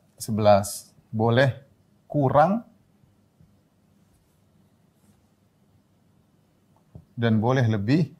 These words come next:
dan boleh kurang, da-, boleh kurang dan boleh lebih dari sebelas rakaat. Sebelas atau tiga belas. Dalilnya banyak, dalilnya di antaranya, ini sudah saya bahas dalam buku bekal sholat, di antaranya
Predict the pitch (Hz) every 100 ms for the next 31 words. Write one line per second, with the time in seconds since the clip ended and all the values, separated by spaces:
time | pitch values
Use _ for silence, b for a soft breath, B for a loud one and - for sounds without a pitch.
0 | - 104 101 110 107 117 139 135 113 -
1 | 113 117 113 - 113 156 165 110 110 104
2 | 104 101 101 101 156 156 _ _ _ _
3 | _ _ _ _ _ _ _ _ _ _
4 | _ _ - _ _ - - - - _
5 | _ _ - - _ _ _ 110 107 104
6 | 131 165 - _ - 123 101 107 113 107
7 | 95 - 95 95 92 - _ _ _ _
8 | _ _ _ _ - 104 107 104 98 101
9 | 95 98 101 - _ - b b b b
10 | b - 120 180 208 196 190 160 165 147
11 | 190 170 156 135 156 156 127 147 131 123
12 | 123 123 113 110 110 120 107 104 101 127
13 | 135 151 131 123 113 120 180 226